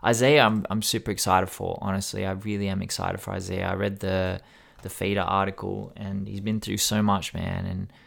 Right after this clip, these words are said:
it's gonna be a great project. Um, I'm really excited to see that.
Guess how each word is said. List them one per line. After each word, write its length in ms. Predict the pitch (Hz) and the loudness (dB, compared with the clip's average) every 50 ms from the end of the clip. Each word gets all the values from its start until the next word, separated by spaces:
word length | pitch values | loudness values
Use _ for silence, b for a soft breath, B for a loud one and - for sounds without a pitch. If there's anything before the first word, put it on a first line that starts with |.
| b b b b b | b b b b b
it's 160 | - 98 - | -6 -6 -2
gonna 180 | - 120 113 110 | 0 0 0 2
be 140 | 104 107 104 | 2 2 0
a 40 | 98 | 2
great 280 | 95 98 98 101 95 | 2 2 2 2 2
project. 680 | - - 92 92 90 87 87 85 80 - - - - - _ _ | 0 0 0 0 2 0 0 0 -2 -4 -8 -12 -14 -14 _ _
Um, 320 | 104 92 90 92 92 92 90 | -2 0 0 2 2 0 0
I'm 200 | 90 92 95 92 | 0 0 0 0
really 280 | 98 98 101 98 98 92 | 2 2 2 2 2 0
excited 440 | 95 - - 95 92 90 92 90 | -2 -2 -2 0 0 0 0 -2
to 60 | 92 92 | -2 -4
see 280 | - - 90 90 92 | -4 -4 -4 -2 0
that. 340 | 90 90 90 90 90 - | 0 2 2 2 0 -2